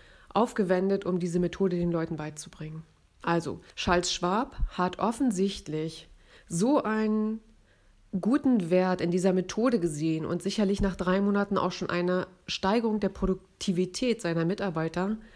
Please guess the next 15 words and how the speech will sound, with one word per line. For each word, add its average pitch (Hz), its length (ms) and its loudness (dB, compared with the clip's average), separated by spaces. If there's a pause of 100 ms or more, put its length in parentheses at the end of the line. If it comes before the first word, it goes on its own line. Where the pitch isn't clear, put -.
(380)
wahrgenommen, 202 640 2
dass 180 200 0
er 190 80 2
bereit 170 340 -2
war, 180 160 2
so 175 300 0
viel 269 200 0
Geld 180 400 0
an 190 160 0
Ivy 175 240 0
Lee 180 200 0
zu 185 160 -4
zahlen, 175 420 -2 (420)
weil 175 320 2
die 185 220 2